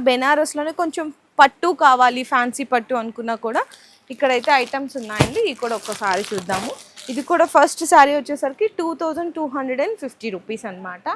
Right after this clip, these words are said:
చూడండి, మంచి మస్టర్డ్ ఎల్లోకు గ్రీన్ కలర్ బోర్డర్ కాంబినేషన్లో నైన్టీన్ ఫిఫ్టీ రూపీస్.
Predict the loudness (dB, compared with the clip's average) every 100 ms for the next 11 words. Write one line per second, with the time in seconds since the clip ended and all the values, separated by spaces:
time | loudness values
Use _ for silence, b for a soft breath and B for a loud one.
0 | -8 b b _ -8 -6 -4 -6 _ -20
1 | _ -6 -6 -4 -4 -4 -4 0 2 2
2 | -2 -6 -10 -8 -6 -6 -4 -4 -4 -4
3 | -4 -4 -6 -6 -6 -12 -8 -6 -2 -2
4 | -4 -6 -8 -10 -10 -10 -10 -8 -6 -6